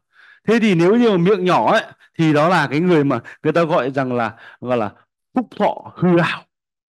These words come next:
Nước không chảy về biển lớn. Nước không chảy về biển lớn. Nếu như mà tai á,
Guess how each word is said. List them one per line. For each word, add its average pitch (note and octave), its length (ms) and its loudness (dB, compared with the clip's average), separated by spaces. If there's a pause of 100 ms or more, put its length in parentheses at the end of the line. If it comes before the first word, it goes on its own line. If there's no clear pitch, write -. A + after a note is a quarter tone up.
(240)
Nước C4+ 200 2
không G#3+ 220 -2
chảy C#3+ 160 -2
về A#2+ 120 -6
biển A2+ 180 -2
lớn. A2 300 -4 (1500)
Nước G#3+ 160 0
không F3 160 -2
chảy C3 140 -4
về F2+ 80 -12
biển F#2 160 -10
lớn. G2 280 -6 (520)
Nếu E3+ 160 2
như A#3 120 2
mà F3 220 0
tai G3+ 260 2
á, A3 160 -2